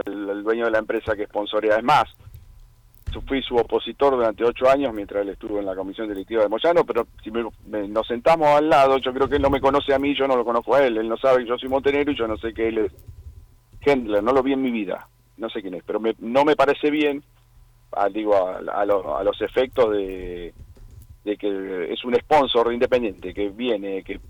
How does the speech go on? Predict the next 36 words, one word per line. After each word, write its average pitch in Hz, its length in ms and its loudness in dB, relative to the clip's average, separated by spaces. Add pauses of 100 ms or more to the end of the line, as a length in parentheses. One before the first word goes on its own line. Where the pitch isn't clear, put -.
que - 60 -14
está - 160 0
poniendo 175 720 4
y 127 80 -16
que 123 140 -2
vaya 139 220 4
a 127 40 4
la 127 100 6
tribuna 151 440 2
y 135 40 2
que 113 80 -4
la 107 120 0
propia 113 300 0
barra 113 200 4
de 104 80 0
Independiente 101 480 -6
lo, 98 180 -2 (120)
lo 92 100 -16
caiga 98 240 2
a - 40 -4
piñas, 101 360 -14 (240)
no 95 60 -10
me 98 100 -6
parece - 320 -10
bien. 87 220 -12 (200)
Y 123 100 -12
que 127 120 -2
con 127 160 2
esa 131 220 2
plata 139 320 4
también, 120 220 4
además, 117 320 4
la 117 100 6
barra 123 360 4 (640)
viaja 123 380 4
para, 87 680 0